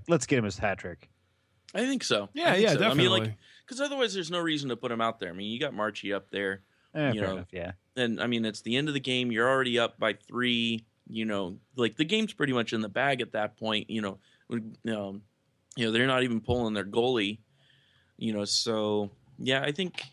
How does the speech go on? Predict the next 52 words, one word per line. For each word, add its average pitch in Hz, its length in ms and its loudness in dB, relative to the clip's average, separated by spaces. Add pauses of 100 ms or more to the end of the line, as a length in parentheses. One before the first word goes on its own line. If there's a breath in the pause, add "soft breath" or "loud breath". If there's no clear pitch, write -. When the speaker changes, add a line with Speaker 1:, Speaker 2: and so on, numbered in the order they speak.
Speaker 2:
I 175 80 -4
think 196 160 -6
that 165 160 2
is, 123 220 2
you 131 100 -2
know, 127 180 0
and, 117 340 -6
and 123 160 -4
there 135 80 0
was, 135 320 0 (720)
um, 107 400 -2
you 120 80 -4
know, 127 60 2
there 143 80 2
was 147 100 0
a 127 60 0
little 127 180 4
bit 120 100 4
in 110 120 0
the 101 140 0
interviews 107 440 2
too 113 240 2
of, 101 120 -2
you 107 200 -2
know, 101 80 0
just, 98 220 -4
like, 95 200 0 (320 soft breath)
you 104 120 0
know, 98 140 2
how 120 280 4
awesome 117 380 2
it 107 100 2
is 107 180 2
for 107 220 -4
the 101 120 4
rest 120 280 4
of 113 40 -4
the 117 60 -2
guys 101 460 -2
to - 140 -10
see 120 680 2 (520 soft breath)
you 110 120 -2
know, 95 320 -4
a - 40 -4
guy 117 260 2
like 113 200 0
Condra 110 380 -2
have 110 180 0
a 104 60 -4
night 107 260 -2
like 101 240 -4
that, 104 320 -2